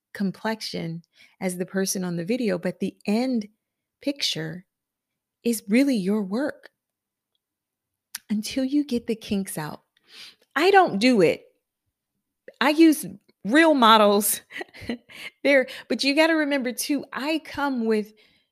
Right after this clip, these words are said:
years and years of experience. I take pictures of clients all the time in my chair, on my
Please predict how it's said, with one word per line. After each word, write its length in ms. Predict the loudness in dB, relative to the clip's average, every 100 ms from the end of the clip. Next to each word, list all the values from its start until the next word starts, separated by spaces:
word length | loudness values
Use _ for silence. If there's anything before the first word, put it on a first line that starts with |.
| _
years 500 | -10 -2 2 2 2
and 160 | -2 0
years 220 | 0 0
of 120 | -4
experience. 840 | -6 -8 -6 -6 -8 -12 -16 -20 _ _ _ _ _ _ _ _ _ _ -10
I 100 | -8
take 260 | -4 -6 -2
pictures 360 | -6 -4 -4
of 120 | -4
clients 420 | -6 -8 -6 -6 -6
all 200 | -4 -2
the 120 | -4
time 600 | -8 -10 -8 -6 -6 -6 -4
in 140 | -4
my 160 | -4 -4
chair, 540 | -4 -2 0 -2 -2
on 140 | -4 -4
my 140 | -6